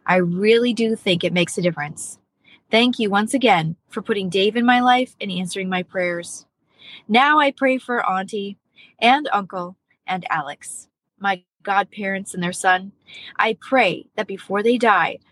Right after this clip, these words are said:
they accept you so I can see them in heaven. Speaking of heaven, tell Gramps I said hi, please. Take care of my family and the Alexander family. I pray that when I come home to San Diego,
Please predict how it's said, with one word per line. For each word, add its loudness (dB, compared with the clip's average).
they 4
accept -4
you -4
so -2
I 0
can -6
see -6
them -8
in -6
heaven. -6
Speaking 2
of 2
heaven, 2
tell 4
Gramps -2
I -4
said -10
hi, -2
please. -6
Take 4
care 4
of 0
my 2
family 0
and 2
the -2
Alexander 0
family. -4
I 2
pray 4
that 2
when 2
I 6
come 0
home 4
to 2
San -2
Diego, 4